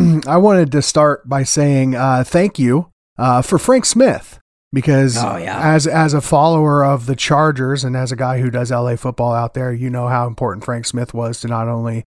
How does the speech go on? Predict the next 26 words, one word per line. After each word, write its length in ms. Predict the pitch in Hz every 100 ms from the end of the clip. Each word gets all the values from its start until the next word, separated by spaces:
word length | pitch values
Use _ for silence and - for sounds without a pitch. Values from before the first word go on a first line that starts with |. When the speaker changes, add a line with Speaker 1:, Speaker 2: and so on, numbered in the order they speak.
| _
Speaker 1:
you 80 | -
know, 100 | 117
your 160 | 113 110
offense, 440 | 117 135 123 117
but 140 | - 113
also 340 | 113 113 117
your 160 | 113 110
run 260 | 113 117
game. 300 | 110 104 98 - _ _
That's 180 | 123 123
one 160 | 135 127
of 80 | 120
the, 320 | 120 113 101
one 140 | 131
of 80 | 120
the 140 | 120 117
things 460 | 123 123 120 113
that 300 | 120 113 110
I 260 | - 113 131
see 480 | - - 175 196 202
when 140 | - 151
I 100 | 160
look 220 | 160 170
at 120 | 170
this 180 | 165 156
game, 400 | 131 143 160 196